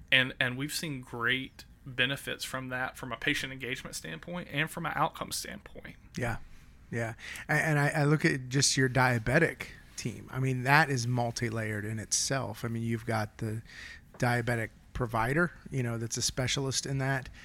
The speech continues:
Speaker 2: Um, you've got a nutritionist that's working with them. Um, you even added another technology that, that, uh, with a camera that it's, that's scanning for retinopathy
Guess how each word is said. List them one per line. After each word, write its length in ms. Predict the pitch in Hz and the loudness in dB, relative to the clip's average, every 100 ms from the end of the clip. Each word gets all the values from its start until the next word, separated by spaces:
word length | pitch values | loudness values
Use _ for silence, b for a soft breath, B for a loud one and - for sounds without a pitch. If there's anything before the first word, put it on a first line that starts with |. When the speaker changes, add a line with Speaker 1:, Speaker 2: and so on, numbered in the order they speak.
| B B - | B B -6
Speaker 2:
Um, 240 | 117 110 113 | -4 -2 -2
you've 200 | 117 117 | -2 0
got 260 | 120 113 | 0 0
a 40 | 113 | -4
nutritionist 1000 | 113 107 - 143 - 160 160 - - - - | -6 -4 0 2 4 4 4 2 0 -8 -6
that's 320 | 135 139 - | 2 2 2
working 420 | 139 127 123 139 131 | 2 0 2 2 2
with 200 | 131 - | 0 0
them. 340 | 131 127 127 - B B B - | 0 2 -2 -6 B B B -6
Um, 360 | 120 113 110 - | -2 -2 -4 -8
you 400 | - 131 127 123 | -4 0 2 4
even 240 | 135 135 | 4 4
added 420 | 127 127 127 127 | 2 2 2 2
another 420 | 113 123 123 120 131 | 0 0 0 2 0
technology 840 | - 127 123 120 127 123 131 123 | 0 -2 0 0 -2 -2 -4 -4
that, 480 | 120 113 - - 123 | -4 -4 -6 -10 -6
that, 480 | 117 113 - 107 - | -4 -4 -6 -6 -4
uh, 40 | |
with 200 | 117 117 | -4 -4
a 40 | |
camera 540 | 120 - 135 139 147 143 | -4 0 2 4 6 4
that 140 | 131 | 2
it's, 280 | 123 - - - | 0 0 -2 -4
that's 220 | 120 - | -2 0
scanning 480 | - 139 127 131 120 | 0 0 0 0 0
for 160 | 117 | 0
retinopathy 840 | 117 123 120 127 139 139 147 139 | 0 0 2 2 2 0 0 0